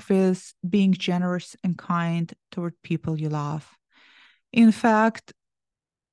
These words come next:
that just ought to make us all feel wonderful, to be able to give something to the person you care about,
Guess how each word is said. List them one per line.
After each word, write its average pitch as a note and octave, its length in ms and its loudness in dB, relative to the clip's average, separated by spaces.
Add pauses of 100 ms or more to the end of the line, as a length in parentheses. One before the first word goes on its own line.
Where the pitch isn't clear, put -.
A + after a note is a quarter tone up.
(280)
that A3+ 420 2 (380)
just - 300 -6 (100)
ought F#3+ 320 2
to G3 80 0
make E3+ 240 0
us D#3+ 180 -8
all D#3 180 -6
feel D#3 600 -6
wonderful, D3+ 840 -6 (280)
to F#3+ 80 -2
be G3+ 200 6
able A#3+ 280 4
to G3+ 640 0 (1800)
give A3 220 2
something G#3+ 520 2 (100)
to G#3 440 0
the F#3+ 100 -6
person F#3+ 400 -4
you F#3 100 -2
care E3+ 260 -6
about, D#3+ 600 -8